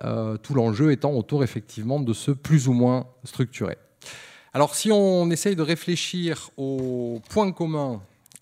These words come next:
à part le fait qu'ils drainent un maximum de trafic entre ces différentes plateformes,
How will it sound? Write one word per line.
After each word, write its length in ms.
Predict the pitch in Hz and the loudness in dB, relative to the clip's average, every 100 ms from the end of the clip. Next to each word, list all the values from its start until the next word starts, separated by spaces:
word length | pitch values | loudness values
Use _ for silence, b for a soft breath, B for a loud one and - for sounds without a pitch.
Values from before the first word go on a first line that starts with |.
| - | -6
à 80 | 117 | -6
part 340 | - 143 127 | -2 -2 -2
le 80 | 117 | -4
fait 200 | 107 143 | -6 -8
qu'ils 160 | - 117 | -6 -4
drainent 260 | 123 135 | -2 -2
un 40 | 113 | -4
maximum 520 | 117 - - 131 131 | -6 -8 -8 -8 -6
de 100 | 120 | -8
trafic 480 | - 123 - 123 110 | -8 -12 -10 -14 -12
entre 400 | 107 - 123 110 | -14 -10 -6 -6
ces 320 | - - 180 | -4 0 0
différentes 880 | 131 135 - 139 123 131 127 - 110 104 - - | 0 -8 -2 0 2 0 -2 -4 -4 -4 -4 0
plateformes, 760 | 113 - - 180 208 127 95 | 0 0 4 4 4 2 -4